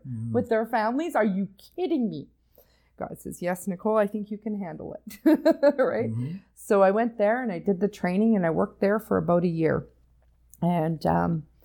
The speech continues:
Speaker 2: you know, it gave me an opportunity to give families something
Speaker 1: Mm-hmm.
Speaker 2: that I didn't have in sudden loss, you know, um, and it was a real gift and honor to, to be on, uh,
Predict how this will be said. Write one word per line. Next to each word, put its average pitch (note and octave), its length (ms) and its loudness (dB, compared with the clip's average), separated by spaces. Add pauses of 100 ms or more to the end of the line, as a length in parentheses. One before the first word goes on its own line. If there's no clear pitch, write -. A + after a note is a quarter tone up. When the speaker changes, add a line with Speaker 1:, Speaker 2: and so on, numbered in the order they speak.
(480)
Speaker 2:
you F#3 120 4
know, F#3+ 440 4 (120)
it - 260 0
gave G#3+ 320 6
me G#3 220 8
an F#3+ 140 4
opportunity A3+ 1000 2 (300)
to A3 80 -4
give F#3 200 -2
families A3+ 800 -2
something G3 320 2
Speaker 1:
Mm-hmm. E3+ 80 2
Speaker 2:
that E3 200 -2
I E3+ 160 0
didn't E3 260 -4
have D#3+ 340 -4
in D#3+ 120 -4
sudden D#3+ 380 -4
loss, - 580 -8 (680)
you F3+ 100 0
know, E3+ 420 0
um, D#3+ 460 -2 (280)
and E3+ 220 2
it E3 120 2
was E3+ 220 0
a F3 80 4
real F3+ 580 2 (120)
gift D3+ 540 -2 (420)
and F#3 220 2
honor E3 360 0 (140)
to, E3+ 340 -2 (120)
to G3 140 -2
be F3+ 220 2
on, E3 360 -2 (240)
uh, D#3+ 220 -2